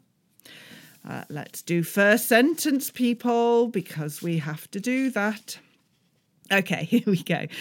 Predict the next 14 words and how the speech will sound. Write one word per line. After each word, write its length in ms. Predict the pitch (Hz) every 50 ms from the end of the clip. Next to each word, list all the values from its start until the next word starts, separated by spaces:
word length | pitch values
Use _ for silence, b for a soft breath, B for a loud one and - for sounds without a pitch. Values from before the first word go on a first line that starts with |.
| B B B B B B B B -
Somewhere 420 | - 330 311 294 302 302 302 302
in 160 | 277 262 233
the 80 | 233 233
Tuscan 460 | - - 311 294 - - - 311 294
hills, 540 | 262 220 180 147 - 143 139 151 - - - -
two 340 | - 208 196 202 208 214 -
English 360 | - 220 226 226 247 247 -
spinsters, 800 | - - - 190 170 156 147 - - - 151 151 - 165 - -
Evelyn 380 | - 190 196 214 214 226 220 233
Skinner 640 | 226 - - - 190 170 165 160 151 151 165 170 - _
and 160 | - 170 165 170
a 40 |
Margaret 460 | 165 175 175 185 208 208 - 214 - -
someone, 560 | - - 208 196 196 170 139 - - 147